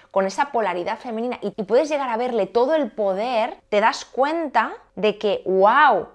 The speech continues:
sí, toda mi grandeza está en esta emotividad, en esta dulzura, en, en esta capacidad para comunicarle al otro lo que siento,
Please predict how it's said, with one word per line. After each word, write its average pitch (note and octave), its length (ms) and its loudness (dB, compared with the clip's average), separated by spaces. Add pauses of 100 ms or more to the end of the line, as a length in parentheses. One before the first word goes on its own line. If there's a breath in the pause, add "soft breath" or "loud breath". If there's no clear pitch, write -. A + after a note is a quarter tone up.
(140)
sí, - 520 -4 (100)
toda A#3+ 180 2
mi D4+ 140 0
grandeza A#3 500 -4
está A#3+ 500 -6
en A3 80 -4
esta G#3 300 -6
emotividad, G#3 760 -4
en G#3+ 60 -6
esta G3+ 240 -10
dulzura, A#3 840 -4 (240 loud breath)
en, G#3 260 -2
en G3 140 -8
esta F#3+ 160 -8
capacidad A3 500 -4
para G#3+ 160 -2
comunicarle F#3 520 -6
al G3 120 -4
otro A3 360 -4
lo F#3+ 180 -2
que E3 100 -14
siento, G#3+ 840 -6